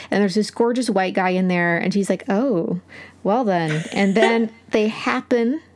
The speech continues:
Speaker 1: to get stuck on this elevator for an hour.
Speaker 2: Oh.
Speaker 1: And she has, like, snacks in her bag, naturally, and, uh,
Speaker 2: <laughs>
Speaker 1: s-,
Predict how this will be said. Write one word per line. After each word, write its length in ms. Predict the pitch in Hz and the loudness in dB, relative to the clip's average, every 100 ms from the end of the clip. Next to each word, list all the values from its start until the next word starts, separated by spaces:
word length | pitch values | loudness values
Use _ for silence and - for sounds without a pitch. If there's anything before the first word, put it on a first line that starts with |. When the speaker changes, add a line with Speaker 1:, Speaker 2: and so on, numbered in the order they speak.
| _ _ _ _ _ | _ _ _ _ _
Speaker 1:
to 120 | - | -2
get 200 | 208 214 | 0 0
stuck 340 | - - 220 214 | -2 -2 -2 0
on 100 | 202 | 0
this 140 | 208 | 0
elevator 440 | - 202 196 190 190 | 0 0 0 0 -2
for 100 | - | -2
an 60 | 190 | 0
hour. 400 | 185 180 190 220 - _ - - | 2 2 0 -4 -8 _ -18 -8
Speaker 2:
Oh. 420 | 190 247 381 156 - _ - | -4 -2 -4 -6 -12 _ -6
Speaker 1:
And 440 | 196 190 185 185 - - | -2 0 0 -2 -6 -8
she 280 | - 220 | -2 0
has, 240 | 220 214 196 | 2 0 0
like, 140 | 202 | -2
snacks 500 | - - 202 185 - | -2 -2 0 0 -2
in 60 | 208 | -2
her 120 | 185 | 0
bag, 440 | 185 175 175 185 190 | 0 0 0 -2 -2
naturally, 580 | 175 180 180 185 208 214 | -2 -2 -2 -2 -2 -4
and, 360 | 196 185 185 180 | -2 0 0 0
uh, 340 | 175 170 170 | 0 0 -2
Speaker 2:
<laughs> 560 | - - - - - - | -6 -16 -20 -20 -18 -14
Speaker 1:
s-, 220 | - - | -12 -12